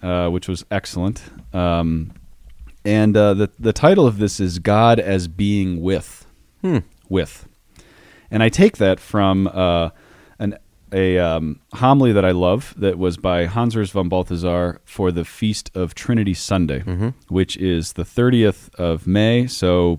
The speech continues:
Speaker 1: probably, um, like, it'll, like, several days after this podcast comes out. The Sunday after Pentecost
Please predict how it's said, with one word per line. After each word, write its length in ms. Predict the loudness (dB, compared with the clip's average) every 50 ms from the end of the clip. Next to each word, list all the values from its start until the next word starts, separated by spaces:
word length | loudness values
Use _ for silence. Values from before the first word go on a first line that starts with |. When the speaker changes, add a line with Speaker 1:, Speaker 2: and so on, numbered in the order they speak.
| -6 -12
Speaker 1:
probably, 880 | -10 -4 0 2 2 2 0 -2 -2 0 0 2 2 2 0 -2 -4 -8 _ _ _ _ _ _ _ _ -8
um, 580 | -6 -4 -2 -2 -4 -4 -4 -6 -6 -8 -10 _ _ -10
like, 280 | -6 -6 -6 -6 -8 -14 -14 -4 -2
it'll, 260 | 0 0 0 -2 -6 _ _ _ -10
like, 200 | -8 -8 -6 -6
several 280 | 0 2 2 2 2 2
days 260 | 2 2 2 2 0
after 380 | -2 -2 -2 -2 -2 -2 -6 -4
this 140 | -4 -4 -6
podcast 520 | -6 -6 -6 -6 -6 -6 -6 -6 -6 -6 -8
comes 260 | -6 -6 -6 -4 -4
out. 260 | -4 -4 -4 -6 _ _ _ _ _ _ _ _ -20 -16
The 80 | -12
Sunday 400 | -8 -2 0 2 2 4 4 4
after 320 | 4 2 2 0 -2 -8 -8
Pentecost 760 | -6 -6 -4 -4 -6 -4 -4 -4 -2 -2 -4 -8 -14 -18